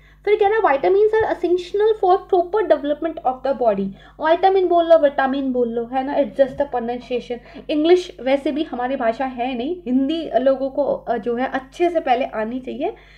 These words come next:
then English भी आनी चाहिए। Well, back to the topic। तो भाई शरीर के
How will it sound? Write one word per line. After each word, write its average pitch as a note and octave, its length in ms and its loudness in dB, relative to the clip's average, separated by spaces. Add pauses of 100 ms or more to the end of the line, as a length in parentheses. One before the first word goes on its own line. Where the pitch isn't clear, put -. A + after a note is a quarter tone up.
(140)
then F#4 160 6
English F4+ 340 6
भी D4 100 0
आनी F#3 240 -2
चाहिए। - 340 -14 (300)
Well, C#4+ 180 6 (400)
back D#4+ 200 -2
to E4 120 4
the C#4 160 4
topic। G3+ 260 0 (360)
तो E4+ 60 -4
भाई G4+ 100 2
शरीर F4+ 360 0
के G4 140 2